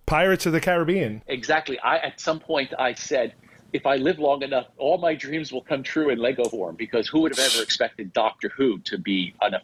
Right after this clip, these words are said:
Speaker 1: Yeah.
Speaker 2: official licensed set, you know, for Lego? The, the, the whole, the whole nine yards. They were, they made a tardis, they made the interior, they made the Doctor, blah, blah, blah. So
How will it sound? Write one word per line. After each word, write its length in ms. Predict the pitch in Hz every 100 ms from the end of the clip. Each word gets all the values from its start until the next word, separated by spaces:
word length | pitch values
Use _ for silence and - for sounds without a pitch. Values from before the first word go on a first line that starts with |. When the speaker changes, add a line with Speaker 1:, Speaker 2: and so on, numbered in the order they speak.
| -
Speaker 1:
Yeah. 120 | 143
Speaker 2:
official 420 | - 101 98 92 - - - 95
licensed 880 | 104 104 110 98 - - - -
set, 420 | 120 - 113 - -
you 60 | 107
know, 100 | 92
for 140 | -
Lego? 360 | 110 165 71 78
The, 120 | 98
the, 140 | 92
the 120 | 90 104
whole, 300 | 123 123 - -
the 60 |
whole 480 | 87 - 147 143 135
nine 220 | 123 123
yards. 280 | 120 104 78
They 220 | 101 95
were, 200 | 98 95
they 140 | 92 95
made 160 | 98
a 60 | 107
tardis, 500 | - 107 104 101 -
they 140 | 92
made 220 | 90 87 -
the 100 | 90
interior, 480 | 90 - 107 104 101
they 80 | 87
made 160 | 82 -
the 60 |
Doctor, 400 | 82 85 - 85 -
blah, 120 | -
blah, 100 | -
blah. 120 | - - -
So 180 | -